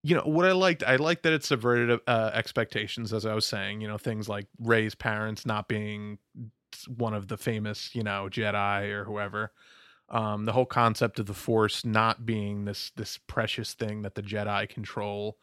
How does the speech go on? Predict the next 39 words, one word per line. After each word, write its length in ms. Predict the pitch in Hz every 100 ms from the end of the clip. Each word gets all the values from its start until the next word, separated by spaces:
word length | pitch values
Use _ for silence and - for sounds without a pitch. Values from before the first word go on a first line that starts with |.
| _ _ _ _ -
uh, 380 | 113 101 98 98 -
and 200 | 110 107
that 180 | 104 107
being 220 | 117 104
something 380 | 120 107 107 104
that, 220 | 101 - _ 117
you 160 | 113
know, 280 | 117 107 107
a, 200 | - 107 104 - -
a 100 | 110 -
poor 240 | - 131 127
kid's, 420 | - 131 120 -
I, 80 | 127 - 135
I, 40 | -
I, 20 |
you 140 | 135 135
know, 120 | 135
as, 280 | 120 120 101 -
as 120 | 127 110
goofy 260 | 143 143
as 100 | 135
that 180 | 127 113
scene 220 | - 127
was, 200 | 123 143
I 60 | 107
like 200 | 117 165
the 120 | 135
idea 260 | 107 107 107
that 280 | 107 107 - - - - -
just 220 | - 123
some 180 | - 117
kid 280 | 110 135 131
who's 160 | 107 -
sweeping 420 | - 123 123 113
up 140 | 110
the 80 | 113
stables 580 | - 127 135 101 107 -
could, 400 | - 110 107 107 _ _ _ _ _ _
uh, 320 | 120 110 104